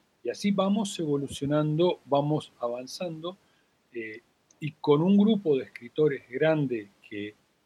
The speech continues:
estamos en la misma situación, intercambiamos ideas y procesos. Pero más allá de eso, también hay una cuestión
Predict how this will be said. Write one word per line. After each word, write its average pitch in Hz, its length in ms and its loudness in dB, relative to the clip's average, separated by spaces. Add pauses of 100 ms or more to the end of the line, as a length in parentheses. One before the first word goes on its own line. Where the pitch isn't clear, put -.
(140)
estamos 151 680 0
en 110 240 -4
la 110 160 0
misma 131 320 -6
situación, 175 720 -2
intercambiamos 185 1400 2 (800)
ideas 165 680 4 (120)
y 143 240 -4
procesos. 120 640 -8 (800)
Pero 208 220 4
más 269 240 -2
allá 220 220 -4
de 202 100 2
eso, 156 280 -8 (220)
también 226 420 -2
hay 220 100 0
una 196 180 0
cuestión 185 500 -2